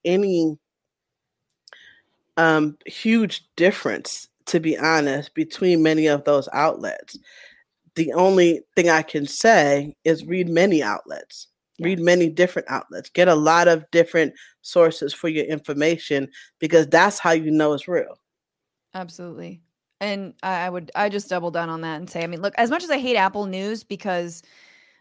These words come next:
Speaker 2: uh
Speaker 1: Oh, I love Apple News, even
Speaker 2: Well,
Speaker 1: though I
Speaker 2: well,
Speaker 1: hate Apple.
Speaker 2: well, I, exactly. I hate Apple, but I also hate that when you try to send a link from Apple News, it actually just
Speaker 1: Oh, it
Speaker 2: takes
Speaker 1: just
Speaker 2: you to
Speaker 1: looks
Speaker 2: the
Speaker 1: like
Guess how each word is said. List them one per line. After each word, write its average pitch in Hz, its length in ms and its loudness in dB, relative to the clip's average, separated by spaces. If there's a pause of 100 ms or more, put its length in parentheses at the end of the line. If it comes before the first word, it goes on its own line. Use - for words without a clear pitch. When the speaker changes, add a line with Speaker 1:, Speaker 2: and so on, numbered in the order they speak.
(140)
Speaker 2:
uh 160 500 0
Speaker 1:
Oh, 330 100 6
I 339 120 8
love 320 300 6
Apple 269 320 4
News, 170 600 -2
even 190 100 -4
Speaker 2:
Well, 202 100 -2
Speaker 1:
though 180 60 0
I 170 40 0
Speaker 2:
well, 175 100 -2
Speaker 1:
hate 180 120 2
Apple. 175 560 0
Speaker 2:
well, 320 300 0
I, 302 300 2
exactly. 285 400 -2
I 240 100 2
hate 339 260 -6
Apple, 269 520 -4
but 226 180 -2
I 226 100 2
also 285 280 -6
hate 285 300 -8
that 240 160 -2
when 226 560 -4
you 220 200 -8
try 262 260 -8
to 254 80 -6
send 247 260 -8
a 214 60 -4
link 190 360 -8
from 214 280 -10
Apple 190 320 -6
News, 196 420 -10
it 208 80 -6
actually 214 320 -6
just 277 100 6
Speaker 1:
Oh, 359 80 6
it 349 40 4
Speaker 2:
takes - 80 -2
Speaker 1:
just 359 180 2
Speaker 2:
you 330 60 -2
to 339 60 -2
Speaker 1:
looks - 100 -2
Speaker 2:
the 320 60 4
Speaker 1:
like 269 80 6